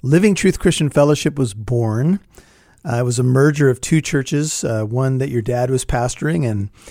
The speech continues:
one that, um, the Lord led us to that was in need of a pastor and had a, uh, a great church location. And those two churches blended. And I remember being at an elders meeting and they asked,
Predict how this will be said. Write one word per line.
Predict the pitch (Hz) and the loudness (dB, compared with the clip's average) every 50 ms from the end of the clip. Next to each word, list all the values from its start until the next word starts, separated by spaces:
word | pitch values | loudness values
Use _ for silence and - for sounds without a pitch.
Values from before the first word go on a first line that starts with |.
| - - - | -20 -20 -14
one | - 123 123 131 131 131 131 131 | -8 -4 0 0 2 2 0 0
that, | 127 120 120 127 - | 0 0 0 -2 -4
um, | - 123 120 117 113 110 110 107 107 110 107 - _ _ _ _ _ _ _ - - - | -6 -6 -4 -4 -4 -4 -4 -4 -4 -6 -8 -12 _ _ _ _ _ _ _ -20 -18 -6
the | 143 143 | -2 2
Lord | 143 143 147 139 135 | 4 4 4 4 4
led | 127 135 127 | 2 2 2
us | 127 123 - - | 2 0 -2 -2
to | - - 139 135 | 0 2 4 4
that | 135 135 | 2 2
was | 135 127 120 | 0 -4 -4
in | 123 123 123 | -2 -2 -2
need | 127 135 131 | 0 0 0
of | 131 120 | -2 -2
a | 123 | -4
pastor | - 123 131 113 120 117 - - - 156 160 | -4 -4 -4 -4 -6 -8 -8 -8 -6 -4 -2
and | 131 117 110 101 | -2 -2 -4 -4
had | 95 110 107 107 107 | -6 -6 -6 -6 -6
a, | 110 107 107 107 104 104 - _ _ _ _ _ _ _ _ _ _ - | -6 -6 -4 -6 -6 -8 -12 _ _ _ _ _ _ _ _ _ _ -12
uh, | 123 113 104 98 98 104 - _ | -10 -8 -8 -8 -8 -10 -12 _
a | - 165 113 | -8 -8 -6
great | 104 117 117 117 113 - | -4 -2 -2 -2 -4 -6
church | - - - 135 120 - - | -6 -6 -4 -4 -4 -6 -6
location. | 123 123 120 117 - - 143 143 131 - 180 180 190 202 - - - | -4 -4 -4 -4 -4 -4 -2 -2 -2 0 0 -2 -2 -4 -6 -10 -6
And | - 143 139 139 139 139 143 143 | -2 0 2 2 2 2 2 4
those | 151 170 175 - | 4 4 2 2
two | - - 190 | -2 -6 -6
churches | - - 202 165 - 170 143 127 | -2 -2 -2 -2 0 -2 -2 -2
blended. | 120 107 131 135 139 151 165 202 208 214 - 220 - _ _ _ _ _ - - - - _ _ | -2 0 0 0 2 0 2 0 0 0 -2 -6 -14 _ _ _ _ _ -20 -20 -20 -20 _ _
And | - 147 151 151 151 147 147 143 | 0 2 4 6 6 4 6 6
I | |
remember | 139 147 151 160 165 160 160 | 6 6 6 6 4 4 4
being | 143 160 156 151 147 | 4 4 4 4 4
at | 139 | 2
an | 131 131 131 | 2 2 2
elders | 131 135 143 143 139 135 131 113 | 2 2 4 4 4 4 2 2
meeting | 123 127 127 131 127 135 135 131 | 0 0 0 2 2 0 0 0
and | 120 113 113 113 | 0 0 -2 -2
they | 113 117 120 | 0 0 0
asked, | 120 117 120 117 - - | -2 -2 -2 -4 -4 -6